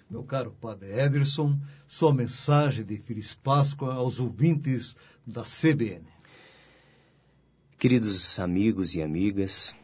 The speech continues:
Speaker 2: queridas famílias reunidas nesta Páscoa, que Deus abençoe muito você, que você seja e sinta-se uma pessoa cada vez mais iluminada pela ressurreição.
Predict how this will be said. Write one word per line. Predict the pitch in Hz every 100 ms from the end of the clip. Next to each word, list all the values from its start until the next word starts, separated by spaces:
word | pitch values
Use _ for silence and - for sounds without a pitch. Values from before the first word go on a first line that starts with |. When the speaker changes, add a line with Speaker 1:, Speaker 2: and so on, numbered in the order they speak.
| _
Speaker 2:
queridas | 85 87 90 -
famílias | 85 80 85 92 85
reunidas | - 82 78 80 92 87 85 - - -
nesta | 82 80 76
Páscoa, | - 82 92 - 92 - - - - _ _ -
que | 101
Deus | 113 127
abençoe | 120 101 98 - - 110
muito | 95 98 110 127 135
você, | 101 98 - 71 - _ _
que | -
você | 87 90 98
seja | - 107 110 104 107 98 98
e | 90
sinta-se | - - 123 123 -
uma | 101 95
pessoa | 92 - 113 107
cada | 104 92
vez | 92 120 98
mais | 92 101 117 117 -
iluminada | 110 104 98 92 107 135
pela | 131 117 104
ressurreição. | 107 - 107 113 - -